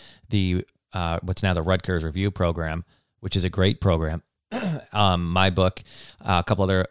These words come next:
resources I have, and, and a few other things I threw in that I used to study for my pan re back just, just in December twenty eighteen, so real recently. And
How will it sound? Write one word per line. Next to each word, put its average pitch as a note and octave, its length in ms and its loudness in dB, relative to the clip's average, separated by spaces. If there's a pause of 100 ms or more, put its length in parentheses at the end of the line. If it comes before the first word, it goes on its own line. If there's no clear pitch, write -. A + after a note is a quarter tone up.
(140)
resources F#2 460 -4
I E2+ 60 -4
have, D#2+ 300 -8
and, E2+ 200 -6
and G2+ 140 -2
a F2 40 -4
few - 140 -4
other G2 140 0
things F#2+ 200 -4
I E2+ 80 -6
threw F2+ 240 -4
in F2 100 0
that E2+ 140 0
I E2+ 60 4
used F2+ 300 2
to - 80 -4
study E2+ 240 -2
for F#2 680 -2
my F2 380 -8
pan F2 240 -4
re F2+ 180 -4
back - 300 -14
just, G2 320 -6
just - 260 -4
in E2+ 180 -4
December E2 320 -4
twenty F2+ 240 -8
eighteen, - 320 -8
so - 120 -10
real F2 240 -2
recently. F2 400 -4 (520)
And F#2 320 4